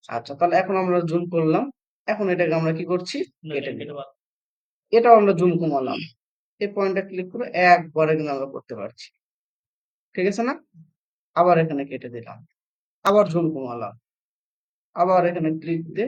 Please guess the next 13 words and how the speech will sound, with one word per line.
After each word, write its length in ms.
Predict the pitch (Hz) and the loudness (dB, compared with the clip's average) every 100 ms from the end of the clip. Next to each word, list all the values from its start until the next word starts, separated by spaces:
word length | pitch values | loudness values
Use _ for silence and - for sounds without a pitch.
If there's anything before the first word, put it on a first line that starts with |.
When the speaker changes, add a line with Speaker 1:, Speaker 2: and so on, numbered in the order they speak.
| 165 | -6
Speaker 1:
কাট 200 | 156 143 - | -6 -6 -6
করে 200 | - 127 120 | -14 -16 -16
দিচ্ছি। 360 | - - - - _ _ _ _ _ _ 135 _ _ _ _ _ _ _ _ _ _ _ _ _ _ _ - | -18 -20 -20 -20 _ _ _ _ _ _ -20 _ _ _ _ _ _ _ _ _ _ _ _ _ _ _ -8
ওকে, 320 | 127 - _ _ _ _ _ _ _ _ _ _ _ _ _ _ _ | -6 -8 _ _ _ _ _ _ _ _ _ _ _ _ _ _ _
আমরা 120 | 165 180 | -4 -4
একটু 140 | 190 160 | -6 0
পয়েন্টগুলো 440 | 208 220 220 220 | 2 2 0 0
নির্ণয় 380 | 202 208 208 214 | 2 2 2 2
করে 160 | 214 214 | 2 2
নিয়ে 160 | 233 233 | 2 0
জুম 140 | 196 | 4
আউট 200 | 180 180 | 4 4
করবো, 260 | 180 135 | 0 -6